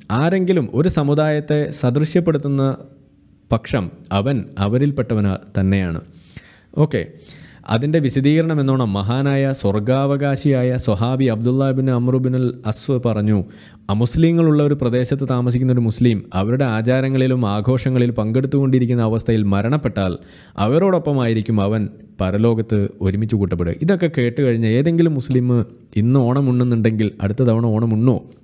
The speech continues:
ഇതല്ലേ ഞാനും ചോദിച്ചോളൂ. അപ്പോൾ നിങ്ങളിത് പഠിച്ചാൽ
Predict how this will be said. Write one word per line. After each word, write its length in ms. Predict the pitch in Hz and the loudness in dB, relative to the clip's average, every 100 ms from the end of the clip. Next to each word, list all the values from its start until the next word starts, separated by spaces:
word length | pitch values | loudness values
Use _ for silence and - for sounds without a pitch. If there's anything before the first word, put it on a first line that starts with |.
| - | -10
ഇതല്ലേ 300 | 87 101 135 | 0 2 2
ഞാനും 280 | 143 143 160 | 2 2 2
ചോദിച്ചോളൂ. 540 | 156 156 185 131 - - - - - - - | 2 2 2 0 -4 -14 -20 -20 -20 -10 -4
അപ്പോൾ 420 | 110 110 95 - - | 0 0 -2 -8 -6
നിങ്ങളിത് 340 | 101 110 139 139 | -2 2 2 2
പഠിച്ചാൽ 640 | 127 110 117 202 156 | 0 -4 -2 -2 -2